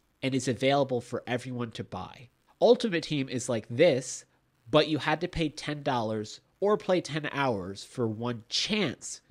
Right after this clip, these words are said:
to pull each fighter on screen. Imagine you're about to fight another Ryu main, Once you get into battle, you realize he actually has the limited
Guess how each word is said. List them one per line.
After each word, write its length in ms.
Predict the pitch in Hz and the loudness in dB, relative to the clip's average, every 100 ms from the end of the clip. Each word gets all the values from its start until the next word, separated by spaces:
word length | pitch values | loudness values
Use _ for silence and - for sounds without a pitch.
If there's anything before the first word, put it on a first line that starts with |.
| - | -6
to 120 | 147 | -6
pull 340 | 120 131 113 - | -2 0 0 -2
each 220 | 117 - | -8 -8
fighter 340 | 127 101 95 | -6 -6 -6
on 140 | 92 95 | -8 -8
screen. 480 | - 147 131 92 - _ _ _ _ | -8 -6 -6 -6 -14 _ _ _ _
Imagine 500 | - 127 143 190 240 | -6 -2 0 0 -2
you're 140 | 233 208 | 0 2
about 300 | 143 131 127 | 2 0 0
to 80 | 147 | -4
fight 260 | - 113 | -4 -4
another 400 | 107 110 127 156 | -4 -4 -2 -2
Ryu 320 | 120 123 110 | 0 -2 -4
main, 300 | 90 - - - _ _ - | -8 -14 -18 -20 _ _ -4
Once 240 | 277 - | -4 -2
you 60 | 214 | 4
get 160 | 196 | 4
into 180 | 165 185 | 4 -2
battle, 340 | 156 127 101 101 | -2 -2 -2 -4
you 140 | 110 | -4
realize 420 | 120 156 147 113 | 0 2 2 -2
he 140 | - - | -6 -8
actually 380 | 113 123 - 151 | -8 -6 -6 -6
has 320 | 135 117 - | -6 -6 -6
the 80 | 107 | -6
limited 440 | 113 143 156 156 | -4 -6 -6 -8